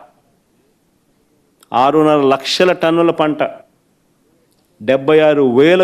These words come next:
కుటుంబాలు. చంద్రబాబు నాయుడు గారి పుణ్యాన అల్లాడిపోయే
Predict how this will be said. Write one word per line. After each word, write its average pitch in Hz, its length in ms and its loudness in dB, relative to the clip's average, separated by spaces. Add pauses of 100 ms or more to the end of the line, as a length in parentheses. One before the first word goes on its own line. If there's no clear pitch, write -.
(100)
కుటుంబాలు. 160 460 -2 (4000)
చంద్రబాబు 151 640 0
నాయుడు 131 280 -2
గారి 120 140 -2 (100)
పుణ్యాన 139 380 0 (1700)
అల్లాడిపోయే 151 720 -2